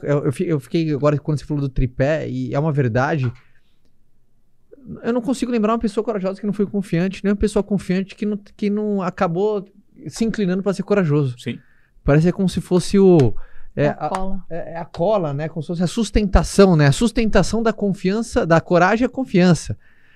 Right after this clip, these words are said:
Speaker 1: Mas também a sustentação da confiança é a coragem, porque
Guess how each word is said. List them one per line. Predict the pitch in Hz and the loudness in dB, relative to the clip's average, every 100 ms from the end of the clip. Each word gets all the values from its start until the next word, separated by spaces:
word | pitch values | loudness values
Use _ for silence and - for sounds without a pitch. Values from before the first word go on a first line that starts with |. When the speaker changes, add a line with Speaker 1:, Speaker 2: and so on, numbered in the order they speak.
| _ _ | _ _
Speaker 1:
Mas | 135 | -2
também | - | 4
a | 202 | 4
sustentação | 208 196 220 208 185 196 | 4 -2 0 2 0 2
da | 190 | 0
confiança | - 185 - 175 208 240 | 0 -4 0 0 0 -4
é | |
a | |
coragem, | - 226 196 196 139 | -4 0 4 4 2
porque | 123 - 165 139 | 0 4 6 6